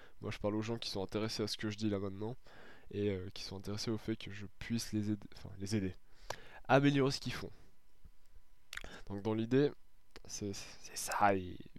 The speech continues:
pouvoir construire quelque chose, c'est, euh, c'est, euh, c'est quelques prochains jours. Alors, s'il y a des trous, c'est normal et tout ça. Alors, pour ceux qui sont sur YouTube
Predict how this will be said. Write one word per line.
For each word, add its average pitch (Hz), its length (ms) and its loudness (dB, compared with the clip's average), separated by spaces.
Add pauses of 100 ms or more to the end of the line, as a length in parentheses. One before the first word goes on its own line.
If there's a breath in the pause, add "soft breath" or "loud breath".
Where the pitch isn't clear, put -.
(140)
pouvoir 120 280 0
construire - 380 -2
quelque - 260 2
chose, 131 240 2
c'est, - 140 -4
euh, 95 420 -2
c'est, - 180 -6
euh, 95 180 -8 (180)
c'est - 140 -12
quelques - 280 -2
prochains 107 400 -4
jours. 92 160 -8 (960 loud breath)
Alors, 98 320 2
s'il - 220 4
y - 20 10
a 127 40 10
des 113 120 6
trous, - 280 -2
c'est 107 160 -6
normal 104 360 -2
et 92 60 -6
tout - 120 -10
ça. - 140 -10 (420 loud breath)
Alors, 98 200 6 (800 loud breath)
pour 131 140 2
ceux 180 140 6
qui 160 120 0
sont 127 120 2
sur 117 160 0
YouTube 123 340 0